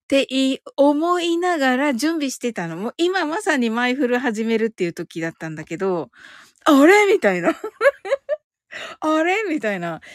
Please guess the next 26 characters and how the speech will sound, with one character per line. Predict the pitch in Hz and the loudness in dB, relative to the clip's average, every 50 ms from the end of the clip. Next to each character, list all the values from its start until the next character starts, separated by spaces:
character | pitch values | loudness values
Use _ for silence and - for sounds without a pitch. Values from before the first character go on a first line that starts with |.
| - - _ | -20 -20 _
そ | _ - - 277 | _ -8 -6 -6
し | - - | -6 -4
て | - 311 | -6 -6
静 | - - - 294 254 262 277 - | -4 -2 -4 -4 -2 -2 -4 -2
か | - 285 | 0 0
に | 269 262 269 254 | 2 2 2 2
ラ | 262 262 262 | 2 0 0
イ | 254 | 0
ブ | 196 190 | -2 -2
が | 165 170 | -4 -4
始 | 165 - 190 180 - 180 | -6 -6 -8 -8 -6 -8
ま | 175 175 | -8 -8
っ | 175 | -10
て、 | _ _ - 240 247 220 180 151 - - - _ _ _ _ _ _ _ _ _ _ _ _ _ _ _ | _ _ -2 -2 -2 -2 -4 -6 -8 -12 -18 _ _ _ _ _ _ _ _ _ _ _ _ _ _ _
は | _ 262 247 214 180 | _ -2 0 0 0
い。 | 143 - _ _ _ - _ _ _ | -2 -4 _ _ _ -20 _ _ _
「大 | 262 381 370 392 392 | 2 2 4 4 4
丈 | 370 453 | 4 4
夫 | 466 480 480 466 480 466 | 4 4 2 2 0 0
だ | 466 466 466 453 415 | 0 -2 -2 0 -2
よ、 | 415 381 | -2 0
て | _ 427 392 403 - | _ 2 2 2 0
め | 403 392 415 | 0 0 -2
え！」 | 440 453 480 494 440 381 359 | 0 0 0 0 0 0 0
<laughs> | 294 320 440 - - - - 988 1017 - - - 453 - - - - - - 539 523 - | 4 4 4 4 2 -4 -16 -18 -16 -4 -2 -2 -2 -2 -4 -20 -20 -2 -2 -2 0 2
ま | - | 4